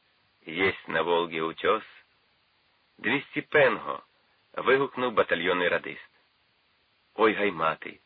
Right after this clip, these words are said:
теж двісті. А румба? Сто. Гіштенем, що ж це таке? Свої дешевше цінують, аніж наші. Ось диви, побратався сокіл. Далеко наші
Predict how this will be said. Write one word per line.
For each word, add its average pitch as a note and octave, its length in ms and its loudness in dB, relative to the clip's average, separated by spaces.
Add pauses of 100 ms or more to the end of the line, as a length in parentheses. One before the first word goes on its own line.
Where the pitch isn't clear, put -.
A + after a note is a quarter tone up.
(460)
теж E2 280 0
двісті. D#2+ 500 -12 (600)
А C3 120 4
румба? B2 420 -2 (800)
Сто. D2 320 -2 (840)
Гіштенем, G2 640 0 (320)
що - 220 2
ж - 100 -10
це B3 80 0
таке? - 400 -2 (920)
Свої D#3 260 4
дешевше A#2 540 2
цінують, C3 540 0
аніж G2 260 0
наші. E2+ 400 -2 (640)
Ось G2 200 2
диви, F2+ 320 2 (600)
побратався G#2+ 720 4
сокіл. - 420 -8 (920)
Далеко F#2 540 2
наші F2 420 -2